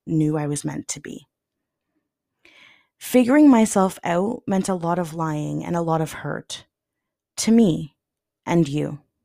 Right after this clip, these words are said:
I can't simply apologize to every single one of you now, but I am. This journey has been tough on me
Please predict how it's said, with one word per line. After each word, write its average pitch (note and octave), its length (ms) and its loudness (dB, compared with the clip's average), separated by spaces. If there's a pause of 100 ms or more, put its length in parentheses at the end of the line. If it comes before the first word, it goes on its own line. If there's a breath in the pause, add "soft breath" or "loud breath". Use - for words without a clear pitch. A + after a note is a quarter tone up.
(1000 loud breath)
I G3 120 2
can't A#3 360 -2
simply G#3+ 360 0
apologize E3+ 800 -4
to - 180 -10
every F3 240 -2
single E3 380 -2
one D#3 160 0
of D3 100 -4
you D#3 160 -4
now, C#3 300 -10 (680)
but F#3 140 2
I E3+ 80 2
am. D3+ 400 -8 (1400 loud breath)
This C4 240 4
journey F3+ 460 0
has G3 220 -4
been F3 180 -2
tough D#3 300 -6
on D3 140 -2
me D3 280 -6